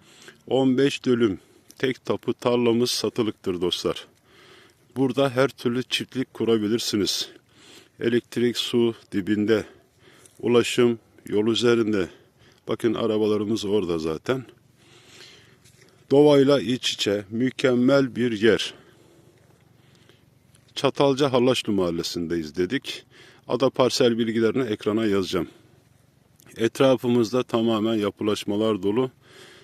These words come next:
İki tarafı da doğal meşe ormanlarıyla çevrili. Bu karşıda gördüğünüz eski yapı ahırlar yıkılıp yenisi yapılabilir.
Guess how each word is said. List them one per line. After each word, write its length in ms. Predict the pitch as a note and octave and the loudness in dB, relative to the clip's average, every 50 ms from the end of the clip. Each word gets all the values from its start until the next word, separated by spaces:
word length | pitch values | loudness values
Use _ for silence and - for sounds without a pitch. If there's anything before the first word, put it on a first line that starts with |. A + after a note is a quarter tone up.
| _ _ _ - | _ _ _ -12
İki 220 | A2+ - - D3 - | -10 -6 -4 -4 -2
tarafı 460 | - B2+ A2 G#2 G2 F2 G#2+ G2 E2 | 0 2 2 2 0 -2 -4 -4 0
da 260 | A2 A#2+ C3+ C#3 C3+ - _ _ _ _ _ _ _ - - | 0 0 0 -2 -6 -14 _ _ _ _ _ _ _ -8 -2
doğal 400 | G#2 A2 A2 G2 G2 A2 A2+ B2 - _ _ - | 0 2 2 2 2 0 -2 -4 -10 _ _ -10
meşe 300 | - F#2+ F#2 - - A#2 | -8 -6 -4 -2 0 0
ormanlarıyla 760 | G#2+ G2+ F#2+ G2 F#2+ G2 G2 G2 G2+ G#2+ G#2+ F#2+ F#2 E2+ | 2 2 0 0 0 0 0 0 0 0 -2 -2 -2 -4
çevrili. 580 | D#2+ - - - F2 E2+ E2 D#2+ D#2+ F#2 A#2+ A#2+ - _ _ _ _ _ _ _ _ _ - - - - - - - - - - - - _ _ _ _ - | -6 -6 -6 -6 -4 -4 -4 -4 -2 -2 -4 -4 -6 _ _ _ _ _ _ _ _ _ -20 -20 -20 -20 -20 -20 -20 -20 -20 -20 -20 -20 _ _ _ _ -12
Bu 80 | C3 B2 | -12 -4
karşıda 480 | - - C#3 C3 - - B2 C3 C3+ | 0 2 2 2 2 -2 -2 -2 -2
gördüğünüz 600 | B2+ A#2+ C3 C3 B2 A2+ A#2 B2 C3 C3 A#2+ - - - | 0 2 2 0 0 0 0 0 0 0 0 -2 -2 0
eski 380 | A#2 A#2+ - - - - B2 | 0 0 0 -2 -4 -2 0
yapı 300 | B2 A2 G#2+ - - G#2+ | 0 2 0 0 -2 -4
ahırlar 680 | F#2 G#2+ G#2+ F#2 A2+ A2+ G#2 A2+ B2 C3+ C3+ - - - - - _ _ _ - | -4 -4 -2 -2 -2 0 2 2 2 2 0 -2 -8 -18 -20 -20 _ _ _ -8
yıkılıp 440 | G#2+ A2+ - B2 A2+ B2+ - - G#2+ | -8 -6 -2 -2 -2 -2 -2 -4 -2
yenisi 380 | A2+ A2+ A2+ G2+ - - F#2+ | 0 0 0 0 -2 -2 -4
yapılabilir. 800 | F#2 G2+ G#2 - B2 A#2+ A#2+ A#2+ B2 B2+ B2+ C3 A#2+ - - - | -4 -4 -4 -2 -2 0 0 0 0 0 0 0 -2 -2 -8 -14